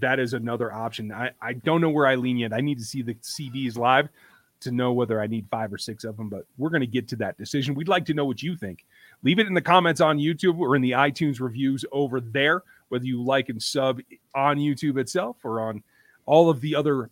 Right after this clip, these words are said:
podcast platforms where you always hear us. We appreciate you giving us your time. There's another practice tomorrow. Uh, I'm sorry, there's not a practice on Saturday. There's another practice on Sunday, and we'll have something for you that night.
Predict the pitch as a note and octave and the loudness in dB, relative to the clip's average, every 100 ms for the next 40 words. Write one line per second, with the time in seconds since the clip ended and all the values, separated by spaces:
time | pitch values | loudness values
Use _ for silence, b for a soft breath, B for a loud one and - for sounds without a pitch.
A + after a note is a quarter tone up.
0 | - D#3 D#3+ C#3 - D3+ D3+ D#3 B2+ C3+ | 0 0 2 -2 -2 -6 -6 -8 -6 -4
1 | D#3 A#2 D#3 D#3+ C#3+ B2 - D3 B2 E3 | -4 2 2 2 0 -6 -6 -6 -6 -8
2 | F3+ - E3 D#3 A#2+ B2 A2 C3+ C3+ B2 | -10 -10 -8 -6 -6 -6 -4 -4 -2 -4
3 | A#2+ G#2+ G2+ C#3 C#3+ B2 b b C3+ C#3 | -4 -8 -8 -2 -2 -2 b b -8 0
4 | C#3+ G3 F#3 G3+ G3 F#3+ G3 F#3 F#3 F#3+ | 2 2 0 0 -2 -6 -6 -2 0 -2
5 | G3 b b b - - - D3 C#3+ D3+ | -6 b b b -20 -20 0 4 4 4
6 | E3 B2+ B2+ B2 C#3+ F#3 E3+ C#3 C#3+ B2 | 2 2 0 0 4 6 6 4 4 -4
7 | A#2 F3+ F3+ C#3 C3+ C#3 C3 D#3 C#3+ A2 | 2 6 8 6 0 -6 -4 0 -2 -2
8 | B2 G2+ - A3+ G3+ A2+ F2+ - b b | -10 -8 -4 0 0 -2 -8 -16 b b
9 | - A2+ A#2 A#2 A2 G#2+ G2+ G2+ G2 F#2+ | -14 -10 -8 -8 -10 -12 -10 -10 -10 -8
10 | F2 G#2 C3+ G2 | -8 -4 -2 -2